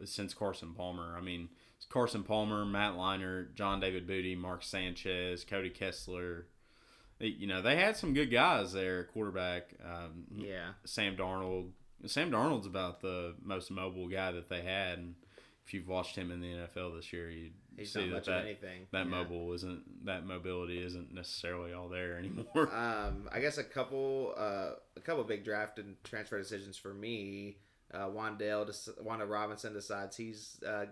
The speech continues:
Speaker 2: declaring for the draft. Uh, Kentucky loses Marquan McCall to the draft. DeAndre Square still has a decision to make. I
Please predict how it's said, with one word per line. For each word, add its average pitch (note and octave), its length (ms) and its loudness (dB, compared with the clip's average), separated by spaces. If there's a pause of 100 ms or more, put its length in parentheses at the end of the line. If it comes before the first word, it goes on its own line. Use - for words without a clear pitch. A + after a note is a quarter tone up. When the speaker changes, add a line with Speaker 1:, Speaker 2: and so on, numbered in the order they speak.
(100)
Speaker 2:
declaring A2 340 -4
for A2 80 -8
the G#2+ 80 -2
draft. G2+ 600 -2 (560)
Uh, F#2 160 -4
Kentucky G2+ 340 -8
loses G2 380 -4
Marquan G2+ 580 -8
McCall G#2+ 680 -2
to G#2+ 60 -4
the G2+ 120 -6
draft. G2+ 640 -2 (580)
DeAndre G2 380 0
Square F#2+ 600 -2
still - 220 -6
has F#2 160 -4
a F2 60 -12
decision G2+ 400 -4
to F#2+ 40 -8
make. F#2+ 500 -4 (100)
I F#2+ 80 -2